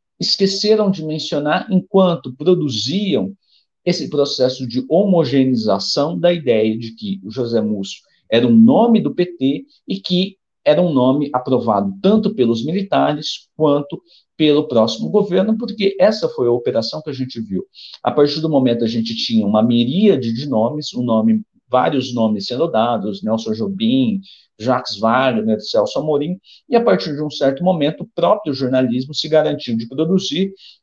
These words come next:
um, uma homogeneização da ideia de que o P T queria Múcio, e a partir da ideia de que o P T queria Múcio, produzir um agenciamento, que é também retroalimentado,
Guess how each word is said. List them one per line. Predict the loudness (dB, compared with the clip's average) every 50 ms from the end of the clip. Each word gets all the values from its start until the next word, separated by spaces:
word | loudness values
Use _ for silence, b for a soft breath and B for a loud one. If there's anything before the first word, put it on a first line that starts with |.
| _ _ 2
um, | 4 6 6 4 2 0 -6 -12 _ _
uma | 2 2 2 4 4 4
homogeneização | 4 6 6 4 2 2 2 0 0 -2 -2 -4 -4 -4 -4 -2 -2 -2 2 2
da | 2 2
ideia | 2 2 2 2 2 2 0
de | -4 -8 -12
que | -8 -4 -4 -4 -4 -4 -12 _
o | -8 -4
P | 0 0 0 0 -2 -2
T | -2 0 0 0
queria | -2 -4 -4 -2 -2 0 -2 0
Múcio, | -2 -2 -4 -4 -4 -8 -8 -8 -8 -10 b b b b b _ _ 0
e | 2 2 2 2
a | 0
partir | 2 2 0 2 0 -4
da | -2 -2 0
ideia | 4 4 4 4
de | 4 0
que | -4 -6
o |
P | -4 -2 -2 -2
T | -2 -4 -2
queria | -2 -2 0 2 2
Múcio, | 2 2 0 -4 -6 -8 -10 -12 -12 B B B B B B _ _ _ _ _ _ _ _
produzir | 2 4 4 6 6 4 2 2 2 2 2
um | 2 2 2
agenciamento, | 2 2 0 -4 -6 -6 -4 -4 -2 -2 -2 0 0 0 0 -2 -2 -6 -12 -16 -16 -18 _ _ _ _ _ _ _ _
que | -10 -2 2 4 6
é | 6 6 4
também | 2 -2 -2 -2 -2 -2 -4 -4 -6 -6
retroalimentado, | -2 -2 -2 -2 -2 -4 -4 -4 -4 -6 -6 -4 -2 -2 0 0 0 0 -2 -2 -4 -4 -4 -4 -4 -4 -6 -6 -8